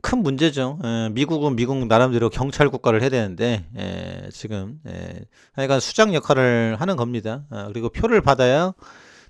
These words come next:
대선에서 이기는데, 예, 지금 국민들에 대한, 아, 또 이제 지지를 받을 수 있을지. 그리고 이제 러시아 전쟁으로, 어, 민주 진영에 대한 어찌됐거나 수장이기 때문에,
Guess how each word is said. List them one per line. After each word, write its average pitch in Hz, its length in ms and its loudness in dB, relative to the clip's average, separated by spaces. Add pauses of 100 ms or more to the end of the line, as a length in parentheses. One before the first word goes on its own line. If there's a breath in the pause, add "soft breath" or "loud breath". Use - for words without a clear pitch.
대선에서 147 760 6
이기는데, 113 760 0
예, 92 540 -8
지금 104 160 -10
국민들에 123 540 0
대한, 104 400 -4
아, 90 340 -10
또 - 80 -4
이제 98 100 -4
지지를 120 380 0
받을 101 220 0
수 - 100 -12
있을지. 101 560 -10 (1160 soft breath)
그리고 160 280 6
이제 139 240 10
러시아 147 300 10
전쟁으로, 143 1000 2
어, 117 280 0
민주 147 340 0
진영에 127 380 4
대한 107 200 4
어찌됐거나 104 440 0
수장이기 151 460 0
때문에, 120 500 -2